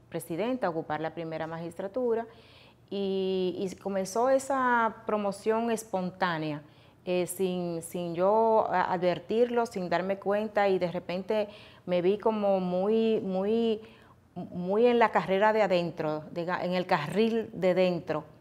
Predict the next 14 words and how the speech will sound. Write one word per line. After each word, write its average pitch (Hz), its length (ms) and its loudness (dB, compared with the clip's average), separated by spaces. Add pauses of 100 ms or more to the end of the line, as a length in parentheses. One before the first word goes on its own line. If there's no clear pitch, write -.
(200)
en 175 80 -4
la 170 120 -2
carrera 175 480 0
política 170 680 -2
hacia 160 340 -6
la 156 80 -4
primera 156 360 -6
magistratura. 156 720 -10 (1400)
Eh, 233 420 4
el 247 140 4
C 285 160 6
P, 294 360 4 (680)
por 180 120 -2
supuesto 202 600 0